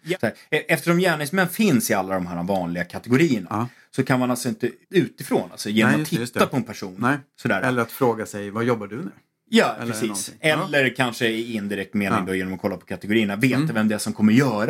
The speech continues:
Speaker 1: det här.
Speaker 2: Ja, just det.
Speaker 1: Liksom. För eftersom det finns både folk i arbetarklassen som gör det och folk i överklassen som gör det.
Speaker 2: Ja, just det.
Speaker 1: Så,
Speaker 2: Mm.
Speaker 1: ja, sådär.
Speaker 2: Ja.
Speaker 1: Eh,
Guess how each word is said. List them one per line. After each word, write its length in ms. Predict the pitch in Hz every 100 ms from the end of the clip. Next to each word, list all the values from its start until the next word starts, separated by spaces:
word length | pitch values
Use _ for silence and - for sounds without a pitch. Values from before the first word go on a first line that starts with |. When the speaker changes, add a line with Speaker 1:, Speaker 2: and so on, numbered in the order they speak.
| 156
Speaker 1:
det 60 |
här. 80 | -
Speaker 2:
Ja, 100 | 120
just 120 | 127
det. 60 | - - _
Speaker 1:
Liksom. 240 | 110 - -
För 200 | - 120
eftersom 460 | 123 127 - 117
det 120 | 117
finns 380 | 117 156 151 139
både 280 | 139 117 110
folk 300 | - 117 104
i 40 |
arbetarklassen 680 | 113 104 98 92 120 117 -
som 140 | 107 104
gör 200 | 98 92
det 80 | 92
och 380 | 107 95 _ -
folk 260 | 101 90 87
i 40 |
överklassen 600 | 98 95 87 92 90 92
som 160 | 85 87
gör 180 | 87 85
det. 80 |
Speaker 2:
Ja, 40 | 131
just 120 | 135
det. 60 | 98 90 - 110
Speaker 1:
Så, 60 |
Speaker 2:
Mm. 200 | 160 185 180
Speaker 1:
ja, 220 | 113 98 85
sådär. 240 | - 101 - -
Speaker 2:
Ja. 140 | 143 135 -
Speaker 1:
Eh, 140 | 135